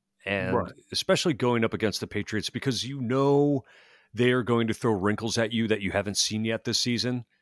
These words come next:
Speaker 1: So they're gonna have to spend the extra time trying to figure out those tendencies.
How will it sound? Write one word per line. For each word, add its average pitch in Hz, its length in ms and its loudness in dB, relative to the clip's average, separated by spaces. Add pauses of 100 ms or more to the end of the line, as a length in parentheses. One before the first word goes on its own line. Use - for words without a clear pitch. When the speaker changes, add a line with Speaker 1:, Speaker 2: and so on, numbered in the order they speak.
(200)
Speaker 1:
So 107 260 2
they're 110 240 0
gonna 120 200 2
have 110 220 -2
to 107 100 -2
spend 110 320 2
the 101 120 4
extra - 280 -2
time 95 260 -4
trying 101 180 -4
to 90 60 -6
figure 95 220 -4
out 90 120 -2
those - 180 -8
tendencies. - 720 -8